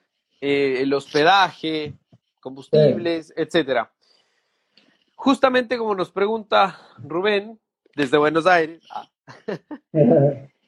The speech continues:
Speaker 1: ¿cómo solventaste el viaje? ¿Cómo ibas pagando el día a día? ¿Cómo ibas avanzando? ¿Cómo, cómo,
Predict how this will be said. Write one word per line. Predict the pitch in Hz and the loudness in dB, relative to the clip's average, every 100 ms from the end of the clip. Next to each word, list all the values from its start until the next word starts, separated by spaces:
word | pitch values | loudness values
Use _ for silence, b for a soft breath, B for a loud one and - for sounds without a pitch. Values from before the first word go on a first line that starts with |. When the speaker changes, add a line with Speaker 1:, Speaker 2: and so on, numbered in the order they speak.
| _ - | _ 0
Speaker 1:
¿cómo | 240 262 | 0 0
solventaste | 233 240 233 226 254 214 196 | -2 -2 -4 -6 -8 -8 -6
el | |
viaje? | 202 247 - 123 | -2 -2 -4 -6
¿Cómo | 208 247 | -4 -2
ibas | 277 240 | 0 -2
pagando | - 226 214 208 | 0 0 0 -4
el | 190 | -6
día | 196 196 | -2 -2
a | |
día? | 214 214 208 196 | -2 0 0 0
¿Cómo | 208 | -8
ibas | 226 214 170 | -4 -2 0
avanzando? | 170 175 - 208 202 202 202 | -2 -2 0 0 0 -2 -4
¿Cómo, | 196 220 220 214 | -4 -6 -8 -6
cómo, | 233 233 220 165 | -6 -4 -6 -10